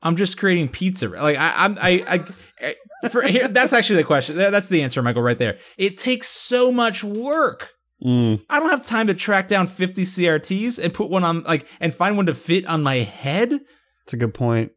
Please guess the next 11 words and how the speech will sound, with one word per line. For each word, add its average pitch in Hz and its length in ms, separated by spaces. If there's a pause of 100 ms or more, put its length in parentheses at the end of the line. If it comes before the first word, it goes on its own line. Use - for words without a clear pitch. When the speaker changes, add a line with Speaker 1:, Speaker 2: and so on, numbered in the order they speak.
(300)
Speaker 1:
And 320 80
also, 359 200
four 302 340
thirty 302 320
in 277 60
the 262 80
morning, 302 340
I'm 392 120
sleeping. 339 720 (500)
Speaker 2:
<laughs> - 0
Speaker 1:
I 571 260